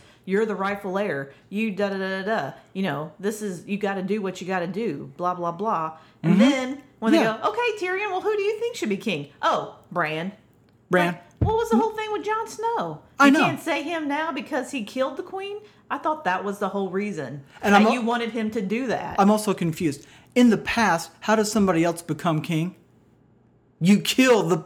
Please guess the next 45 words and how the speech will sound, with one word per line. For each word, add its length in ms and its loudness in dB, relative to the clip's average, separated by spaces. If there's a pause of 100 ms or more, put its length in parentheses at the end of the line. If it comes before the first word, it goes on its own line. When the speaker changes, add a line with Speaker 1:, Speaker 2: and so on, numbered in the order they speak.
(120)
Speaker 2:
the, 300 8
uh, 200 4
the 160 -4
king 300 2
or 80 2
queen 300 2
that's 320 0
in, 320 2 (100)
on 160 2
the 80 2
throne. 480 0 (140)
Speaker 1:
Right. 260 -2
Speaker 2:
A-, 120 4
am, 200 2 (720)
am 100 2
I 60 2
wrong? 460 2 (720)
Am, 160 -2
am 120 2
I 60 4
wrong? 440 2 (400)
Speaker 1:
Mm-hmm. 240 -8
Speaker 2:
And 120 -2
so 140 2
Jon 380 4
does 300 4
that. 400 2 (1800)
He 200 8
should 220 0
be 180 6
king. 500 2
Not 240 6
only 200 2
should 180 0
he 60 2
be 160 0
king, 340 0
but 160 2
he, 220 2 (300)
I 60 -2
mean, 200 0
he 60 -2
also 240 2
has 500 4
the, 380 0